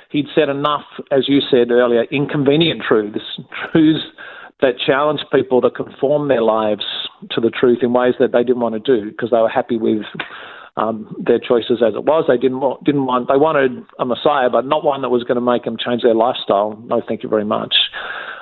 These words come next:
Um, got to the point where there was only a handful left,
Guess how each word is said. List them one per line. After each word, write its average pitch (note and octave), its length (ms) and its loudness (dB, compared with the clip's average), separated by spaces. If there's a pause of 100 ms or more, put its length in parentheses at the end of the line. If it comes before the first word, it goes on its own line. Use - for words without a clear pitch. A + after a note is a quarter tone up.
(120)
Um, - 180 -10
got D3+ 200 2
to G3+ 60 0
the F3+ 100 2
point D3+ 300 0
where B2+ 440 2
there D#3 80 0
was C3 100 2
only E3 180 2
a C#3+ 40 2
handful D#3 400 2
left, E3 340 0